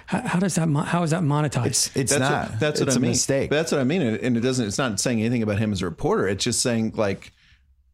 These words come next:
Speaker 3: it's a weird thing to bring into your orbit because it's not the same as some of these other things we're talking
Speaker 2: But
Speaker 3: about.
Speaker 2: hold
Speaker 3: Bill
Speaker 2: on, though.
Speaker 3: Barnwell, everything, you know, he's tweeting a lot, but everything he's doing is writing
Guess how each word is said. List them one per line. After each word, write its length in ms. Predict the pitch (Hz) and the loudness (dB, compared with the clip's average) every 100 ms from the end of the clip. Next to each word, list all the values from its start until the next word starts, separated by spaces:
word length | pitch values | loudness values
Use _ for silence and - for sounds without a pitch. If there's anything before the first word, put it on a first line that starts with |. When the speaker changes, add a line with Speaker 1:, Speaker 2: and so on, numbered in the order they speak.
| _ | _
Speaker 3:
it's 180 | 131 131 | -4 -2
a 60 | |
weird 400 | 113 107 135 139 | 0 0 0 0
thing 220 | 127 120 107 | 0 0 0
to 80 | |
bring 280 | 101 117 107 | -2 -2 -2
into 220 | 107 104 | -2 -2
your 120 | 95 76 | -4 -4
orbit 420 | 92 92 76 - _ - - | -4 -4 -6 -12 _ -20 -12
because 240 | 101 127 110 | -6 -4 -2
it's 160 | 113 | -2
not 240 | 113 107 107 | -2 -2 -2
the 80 | |
same 460 | 95 - 98 101 98 | -4 -2 -2 -2 -4
as 100 | 95 | -2
some 180 | - 98 | -2 -2
of 60 | |
these 160 | 95 95 | -4 -4
other 180 | 92 92 | -4 -6
things 300 | 90 85 85 | -6 -8 -8
we're 80 | 85 | -8
talking 300 | 80 - 170 | -6 -4 -2
Speaker 2:
But 140 | 135 | -2
Speaker 3:
about. 180 | - - | -2 -2
Speaker 2:
hold 160 | 131 | 0
Speaker 3:
Bill 80 | 147 | 2
Speaker 2:
on, 120 | 156 | 2
though. 60 | 139 | 2
Speaker 3:
Barnwell, 300 | 131 90 110 | 2 2 2
everything, 480 | 123 131 135 131 120 | 0 0 -2 -2 -2
you 60 | 127 | 0
know, 80 | |
he's 220 | 107 135 107 | 0 -2 -4
tweeting 340 | - 220 190 | -4 -2 0
a 40 | |
lot, 160 | 127 110 | 0 0
but 80 | - | 0
everything 360 | 113 131 131 113 | 0 0 0 0
he's 140 | 110 | 0
doing 180 | 110 107 | -2 -2
is 120 | 101 | -2
writing 260 | 104 101 | 0 -2